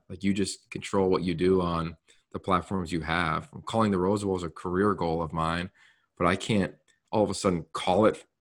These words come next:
'cause E S P N owns it and I don't work there. Like, I can just treat every game that I called for twenty years like the Rose Bowl.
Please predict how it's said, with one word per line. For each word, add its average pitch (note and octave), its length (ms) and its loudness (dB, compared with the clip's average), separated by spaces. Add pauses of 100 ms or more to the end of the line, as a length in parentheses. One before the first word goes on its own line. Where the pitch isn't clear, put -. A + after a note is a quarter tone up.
(240)
'cause G#2+ 140 0
E G#2+ 60 8
S G2+ 100 4
P G#2 140 0
N F#2+ 140 2
owns F#2+ 320 2
it E2+ 180 0
and F#2+ 120 -2
I F#2 60 2
don't F2+ 160 2
work F#2+ 260 0
there. C#2 140 0
Like, E2 240 -2
I G2 80 4
can G#2 200 0
just F#2 280 -2 (540)
treat - 380 4
every G#2+ 300 6
game F#2 680 4
that G#2 160 4
I F2 100 4
called A#2 400 4
for G2+ 100 -2
twenty F2 300 0
years E2 420 -4 (420)
like F2+ 220 0
the F2 60 0
Rose B2 240 8
Bowl. - 320 -4